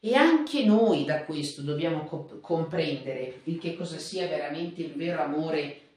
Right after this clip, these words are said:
della Chiesa. L'amore che Dio ha messo nel cuore di ognuno di noi, quello nel qua-, con il quale dobbiamo amare gli uni gli altri.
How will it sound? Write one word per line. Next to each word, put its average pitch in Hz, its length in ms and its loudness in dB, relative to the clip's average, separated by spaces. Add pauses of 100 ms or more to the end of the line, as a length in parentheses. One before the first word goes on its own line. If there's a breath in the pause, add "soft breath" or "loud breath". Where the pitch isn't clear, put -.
(240)
della 143 340 -4
Chiesa. - 580 -12 (260 loud breath)
L'amore 247 420 6
che 165 240 -4
Dio 226 240 4
ha 175 100 2
messo 185 320 -4
nel 156 200 -6
cuore 202 340 6
di 160 80 -2
ognuno 160 300 -2
di 143 140 -2
noi, 240 380 -6
quello 277 560 6
nel 170 260 -4
qua-, 190 220 -2
con 170 200 -2
il 156 140 -4
quale 254 280 6
dobbiamo 190 440 -2
amare 190 340 0
gli 165 120 -2
uni 226 220 2
gli 135 80 -6
altri. 156 680 -6